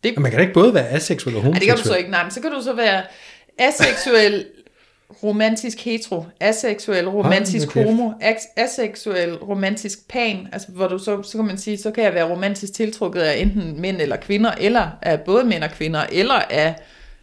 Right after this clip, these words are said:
Speaker 1: mennesker uden køn.
Speaker 2: Men jeg kan godt være med på, at man kan ved forskellige seksualiteter have forskellige kasser, man kan sidde i, fordi man passer ind flere, flere steder. Men kan man godt være aseksuel og heteroseksuel samtidig?
Speaker 1: Du
Speaker 2: For
Speaker 1: kan
Speaker 2: hvis
Speaker 1: være
Speaker 2: du er heteroseksuel, så er
Speaker 1: heteromantisk.
Speaker 2: du tiltrukket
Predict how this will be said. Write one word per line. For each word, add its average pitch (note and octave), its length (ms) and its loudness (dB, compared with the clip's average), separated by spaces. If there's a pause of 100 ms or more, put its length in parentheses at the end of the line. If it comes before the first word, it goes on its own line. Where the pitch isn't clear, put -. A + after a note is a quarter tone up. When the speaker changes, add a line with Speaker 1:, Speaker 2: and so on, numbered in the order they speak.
(1160)
Speaker 1:
mennesker F3+ 340 -4
uden E3+ 180 -2
køn. G#3+ 180 2 (540)
Speaker 2:
Men C#3 80 6
jeg B2 80 6
kan A#2 100 2
godt C#3 140 2
være E3+ 100 4
med C#3 180 6
på, C#3 280 6
at A#2+ 60 2
man A2 180 0
kan G#2 320 -4 (560)
ved B2+ 160 6
forskellige B2+ 420 2
seksualiteter A#2+ 600 -2
have G2+ 200 -8
forskellige C3 460 -4
kasser, G#2 320 -4
man F#2 140 -8
kan G2+ 80 -4
sidde G#2 360 -4
i, F#2+ 140 -16
fordi - 140 -14
man G2 120 -10
passer A2 280 -2
ind F#2 180 -8
flere, A2 220 -6
flere A2+ 260 -2
steder. G#2 280 0 (300)
Men A#2+ 140 2
kan B2 180 2
man G#2+ 140 -4
godt C3 220 -2 (100)
være B2 220 -4 (220)
aseksuel B2+ 720 -4 (200)
og - 260 -8
heteroseksuel A#2 680 -4
samtidig? D3+ 400 -10 (1200)
Speaker 1:
Du A3 60 -2
Speaker 2:
For - 0 -
Speaker 1:
kan C3+ 80 6
Speaker 2:
hvis B2+ 60 6
Speaker 1:
være F3+ 100 6
Speaker 2:
du - 40 8
er - 60 6
heteroseksuel, A#3 680 6
så E3+ 100 2
er G3 40 4
Speaker 1:
heteromantisk. C3 420 2
Speaker 2:
du C3+ 40 0
tiltrukket A2+ 400 -4